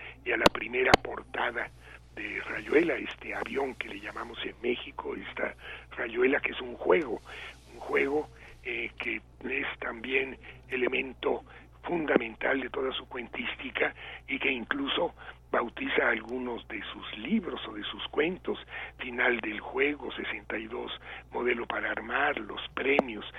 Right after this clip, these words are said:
etcétera, incluso Último Round, que, bueno, es un deporte, pero puede tener mucho de lúdico. Lo que quiero decir es que la gran aportación de Cortázar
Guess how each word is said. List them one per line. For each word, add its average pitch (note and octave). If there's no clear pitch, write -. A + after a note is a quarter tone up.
etcétera, -
incluso -
Último C3
Round, B2
que, -
bueno, -
es -
un -
deporte, -
pero G#2
puede -
tener B2
mucho A2+
de -
lúdico. -
Lo C3+
que B2+
quiero E3
decir C#3+
es D3
que C3+
la -
gran D3
aportación -
de C3+
Cortázar -